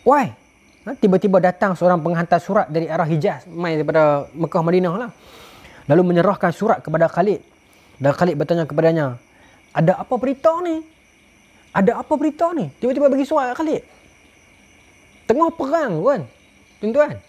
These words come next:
Berani betul postman ni. Khalid, "Pasal apa?" "Ni ada surat daripada Ma-, Madinah, surat yang sangat penting." Tuan-tuan, Khalid buka surat tu,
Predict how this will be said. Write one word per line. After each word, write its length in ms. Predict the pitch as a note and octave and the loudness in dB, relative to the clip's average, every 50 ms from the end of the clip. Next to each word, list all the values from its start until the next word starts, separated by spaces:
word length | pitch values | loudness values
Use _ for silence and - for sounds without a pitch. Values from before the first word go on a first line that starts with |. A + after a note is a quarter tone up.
| _ _ _ _ _ _ _ _ _ _ _ _ _ _ _ _ _ _ _ _ _ - | _ _ _ _ _ _ _ _ _ _ _ _ _ _ _ _ _ _ _ _ _ -10
Berani 360 | C#3 A2+ - - D3 G3+ A3+ G#3 | -6 0 2 2 2 2 0 -2
betul 240 | F3+ F#3 - A3 G3 | -4 -2 -2 -4 -4
postman 320 | F3+ F3+ F#3 A3+ A3 A3+ C4 G3 | -4 -4 -6 -6 -6 -6 -8 -10
ni. 60 | F3+ - _ _ _ _ _ _ _ _ _ _ _ _ _ _ _ | -12 -14 _ _ _ _ _ _ _ _ _ _ _ _ _ _ _
Khalid, 240 | - - E3 E3 F3+ F3+ E3 | -6 -4 -4 -4 -4 -6 -4
"Pasal 160 | A3+ D4 D4+ | -4 -2 -2
apa?" 120 | D4 G#3+ C3+ - - - | -2 -2 -4 -6 -10 -6
"Ni 80 | F#3+ F3+ | -6 -4
ada 160 | D#3 D3 D#3 | -2 0 -2
surat 240 | D3+ - E3 E3+ - A#2+ | -2 -2 -2 -6 -4 -4
daripada 160 | B2 D3 D3+ D3+ | -2 -2 -2 -2
Ma-, 160 | D3+ D3+ C#3 | -2 -4 -4
Madinah, 400 | C#3 C#3+ C#3+ D3 D3+ E3 D3 A#2+ | -4 -2 0 0 0 -2 -4 -6
surat 240 | - - E3+ F3 - | -2 0 0 0 0
yang 160 | D3+ D#3 C#3 | -2 -6 -6
sangat 240 | - E3+ D3+ C3 - | -6 -8 -8 -6 -6
penting." 320 | D#3+ D3 - F#3+ D#3 A2+ G#2+ - - - - _ _ _ _ _ _ _ _ - - _ _ _ _ _ _ _ _ _ _ _ _ _ _ - - - - - - - - _ _ - | -6 -2 0 0 0 -2 -6 -12 -20 -20 -20 _ _ _ _ _ _ _ _ -20 -20 _ _ _ _ _ _ _ _ _ _ _ _ _ _ -20 -20 -20 -20 -20 -20 -20 -20 _ _ -8
Tuan-tuan, 480 | A#2 A2+ A#2+ F#3 G3+ F#3 D#3 D3+ D#3 - _ _ _ | -6 -2 0 2 2 2 2 -2 -6 -10 _ _ _
Khalid 240 | - C#3+ D3 C#3 B2 | -2 -2 -2 0 0
buka 320 | C#3+ A3 - - - G#3+ | 0 0 2 0 -2 0
surat 240 | G3 - A3+ F#3+ F#3 | 0 -2 -2 0 2
tu, 160 | F#3 G3+ A3+ | 0 0 -2